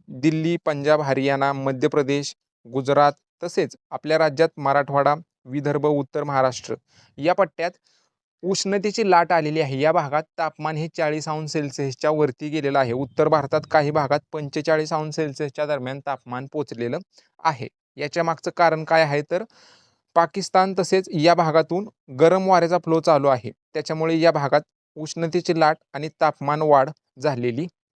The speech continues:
आहे. मात्र दक्षिण महाराष्ट्रात आणि कोकण विभागात अरबी समुद्रावरून जे वारं येत आहे कोरडं, याच्यामुळे थोडीफार गरमी कमी झालेली आहे. उन्हाची तीव्रता आहे, पण थोडीफार गरमी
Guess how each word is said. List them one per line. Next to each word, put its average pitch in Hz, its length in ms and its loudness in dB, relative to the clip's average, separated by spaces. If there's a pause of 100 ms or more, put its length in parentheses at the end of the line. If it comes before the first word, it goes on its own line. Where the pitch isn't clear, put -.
आहे. 151 260 -2
मात्र 135 300 0
दक्षिण 165 440 0
महाराष्ट्रात 165 640 -2
आणि 151 200 -12
कोकण 160 300 -6
विभागात 143 400 0 (320)
अरबी 160 240 -2
समुद्रावरून 180 640 2
जे 175 100 2
वारं 160 260 6
येत 147 200 0
आहे 139 200 2
कोरडं, 139 340 -2
याच्यामुळे 151 460 -2 (640)
थोडीफार 180 420 0 (720)
गरमी 156 480 0
कमी 170 220 -2
झालेली 143 320 -2
आहे. 135 200 -2
उन्हाची 139 340 -4
तीव्रता 165 420 -2
आहे, 160 220 0
पण 196 240 -10 (340)
थोडीफार 190 340 -2
गरमी 170 440 0